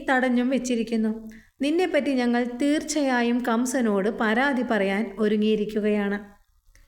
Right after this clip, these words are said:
ആ കംസൻ നിന്നെ ബന്ധനത്തിലാക്കട്ടെ." ഇങ്ങനെയുള്ള ഗോപിവാക്യങ്ങൾ കേട്ട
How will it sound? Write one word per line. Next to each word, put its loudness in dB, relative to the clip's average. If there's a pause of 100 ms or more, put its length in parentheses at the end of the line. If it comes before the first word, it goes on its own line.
(240)
ആ 0
കംസൻ 0
നിന്നെ -2
ബന്ധനത്തിലാക്കട്ടെ." 0 (640)
ഇങ്ങനെയുള്ള 2
ഗോപിവാക്യങ്ങൾ 2
കേട്ട 0